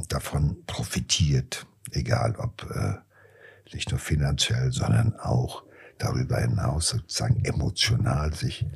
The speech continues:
befriedigt darüber. Das ist ein Sadist. Münchhausen-Stellvertreter-Syndrom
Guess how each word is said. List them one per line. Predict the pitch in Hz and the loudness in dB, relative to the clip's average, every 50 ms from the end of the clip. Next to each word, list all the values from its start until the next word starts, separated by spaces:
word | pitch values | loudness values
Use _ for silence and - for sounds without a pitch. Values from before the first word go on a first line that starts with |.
| - - - - - _ _ _ - | -12 -14 -16 -18 -18 _ _ _ -6
befriedigt | - 131 - - - 151 87 78 - - - - - | -4 -2 0 0 2 2 2 2 0 -2 -4 -4 -4
darüber. | - - - - - 60 62 - 120 113 - - _ - - - - - - - - _ _ - | -2 0 2 4 4 4 4 2 0 -2 -2 -6 _ -20 -20 -20 -20 -20 -20 -20 -20 _ _ -8
Das | - - - | -6 -6 -6
ist | - - - - - | -8 -8 -8 -6 -2
ein | - - - | 0 2 4
Sadist. | - - - - - - - - - - - - - _ _ _ _ _ _ _ _ _ _ _ _ _ _ _ _ _ _ _ _ _ _ _ _ _ _ _ | 6 6 6 6 4 2 2 0 -6 -8 -16 -20 -20 _ _ _ _ _ _ _ _ _ _ _ _ _ _ _ _ _ _ _ _ _ _ _ _ _ _ _
Münchhausen-Stellvertreter-Syndrom | - 113 - - - - - 113 - - - - - - 123 - - - 110 98 - - - - - - - 110 95 - - - - 110 - - - 110 - - - - | 0 0 2 2 2 2 0 0 0 0 0 0 2 2 2 2 2 0 -4 -4 -4 -4 -4 -4 -2 -2 -2 -4 -4 -6 -6 -2 -2 -2 -2 0 0 0 2 2 0 -2